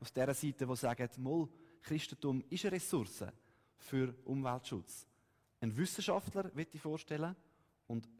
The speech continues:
ganz ein einfacher Kollege von mir da aus dem Zürich Unterland. Zuerst der Wissenschaftler, der sich für die Schöpfung einsetzt. Er ist ein Engländer,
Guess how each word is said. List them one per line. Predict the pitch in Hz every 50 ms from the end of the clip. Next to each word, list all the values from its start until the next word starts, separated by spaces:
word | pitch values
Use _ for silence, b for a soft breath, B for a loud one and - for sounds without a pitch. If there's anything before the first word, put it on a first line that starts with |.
| - -
ganz | - 120 135 151 - -
ein | - 120 120 -
einfacher | 104 110 123 - - 123 - - - 120 110 110 - - - _ _ _
Kollege | - - 110 107 110 123 131 -
von | - 127 113
mir | 110 113 117
da | 110 110 104 98 107 117 123 b b b b b b b _ -
aus | 117 110 - - - - _ _ _ _
dem | - 113
Zürich | - 123 113 113
Unterland. | - 107 113 120 123 120 101 95 - - - - _ _ _ _ _ _ _ _ _ _ _ _ _ _ _ _ _ _ _ _ _ _ _ _ _ _ _ _ _ _ _ _ _ _ _ _
Zuerst | - - 131 147 160 - - -
der | - 139
Wissenschaftler, | 131 151 170 - - 165 - 143 101 95 - - - - - _ _ _ _ _ _ _ _ _ _ -
der | 117 117
sich | 117 135 120
für | - 131
die | 120 -
Schöpfung | 139 139 - - - -
einsetzt. | - 143 160 - 139 98 - - - - _ _ _ _ _ _ _ _ _ _ _ _ _ _ _ _ _ _ _ _ _ b b b b b b b b b b b b b b b b b b b b b b b b _ _ _ _ _ _ _ _ _ _
Er | - 147
ist | 175 175 147
ein | 143
Engländer, | - 117 123 160 196 190 185 190 202 190 208 220 220 196